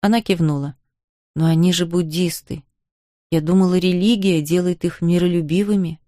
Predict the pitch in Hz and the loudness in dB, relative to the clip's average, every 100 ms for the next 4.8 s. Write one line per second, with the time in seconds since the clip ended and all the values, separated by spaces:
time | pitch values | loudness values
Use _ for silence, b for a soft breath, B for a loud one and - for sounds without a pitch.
0 | _ _ _ _ _ _ _ _ _ _ | _ _ _ _ _ _ _ _ _ _
1 | _ _ - 302 269 247 254 254 339 226 | _ _ 2 4 4 2 4 4 4 2
2 | - 214 277 - 247 226 226 220 208 202 | 2 2 2 0 -2 0 2 4 6 4
3 | 196 226 240 214 196 277 294 - 285 311 | 2 0 2 2 2 0 -2 -2 0 0
4 | 170 170 190 165 - - 170 139 | 0 0 0 -2 -4 0 0 -2